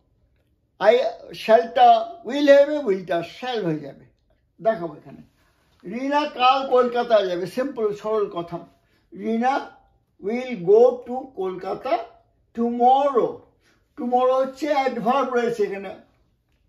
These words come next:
go হচ্ছে ইন্ট্রান্সিটিভ verb, সেই জন্যে object নেই। আচ্ছা, "রবি বিকেলে আসবে", রবি আর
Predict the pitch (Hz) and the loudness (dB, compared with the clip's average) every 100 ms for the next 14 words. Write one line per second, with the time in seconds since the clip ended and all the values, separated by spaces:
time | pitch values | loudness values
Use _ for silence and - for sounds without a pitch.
0 | 175 165 _ _ _ - 165 226 247 247 | -20 -20 _ _ _ -10 0 4 4 2
1 | 269 240 233 233 226 240 254 240 190 254 | -2 -2 2 2 2 0 -8 -6 -2 -2
2 | - - _ _ _ - 208 240 247 285 | -2 -10 _ _ _ -2 -2 -2 -4 -4
3 | 320 - _ _ _ _ _ - 190 185 | -4 -8 _ _ _ _ _ -6 -4 -2
4 | 170 208 - 247 269 156 110 - _ _ | 2 2 0 -8 -6 -8 -12 -20 _ _
5 | _ _ - - _ _ _ _ _ _ | _ _ -20 -20 _ _ _ _ _ _
6 | _ 185 202 240 254 269 247 233 254 254 | _ 0 4 4 2 -4 -6 -4 0 4
7 | 240 240 160 202 165 151 190 220 247 254 | 4 4 0 -2 -2 0 2 2 0 -6
8 | 403 - _ _ - 180 202 | -6 -8 _ _ -4 -2 0